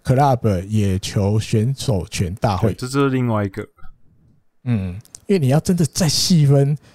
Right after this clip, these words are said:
Speaker 1: 社会人野球其实有大概是两种形式，一种是我们刚刚讲的有这种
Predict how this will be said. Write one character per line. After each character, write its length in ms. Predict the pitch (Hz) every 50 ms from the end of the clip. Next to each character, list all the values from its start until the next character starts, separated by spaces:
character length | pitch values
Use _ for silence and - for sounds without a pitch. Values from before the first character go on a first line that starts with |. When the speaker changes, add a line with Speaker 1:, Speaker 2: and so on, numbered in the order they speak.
| _ _ _ _ _
Speaker 1:
社 320 | _ - - - 196 175 160
会 160 | 165 185 175
人 160 | 147 135 127
野 80 | 117 110
球 160 | - 123 110
其 140 | 107 - 117
实 160 | 107 123 123
有 420 | 117 110 98 95 95 92 107 135 135 - - - - _
大 120 | - 151
概 100 | 143 165
是 200 | 143 - - - -
两 340 | 139 127 117 107 113 147 151
种 320 | - 131 113 123 131 120 - - _ _ _
形 300 | - - - - 110 113
式， 280 | 117 - 156 135 104 101 - _ _ _ _ _ _ _
一 100 | _ 180
种 160 | 170 156 120
是 80 | 120 151
我 60 | 139
们 100 | 120 117
刚 120 | 113 127 123
刚 60 | 120
讲 140 | 117 107 98
的 160 | 98 95 95
有 120 | 92 95
这 120 | 98 - 127
种 240 | 110 104 95 98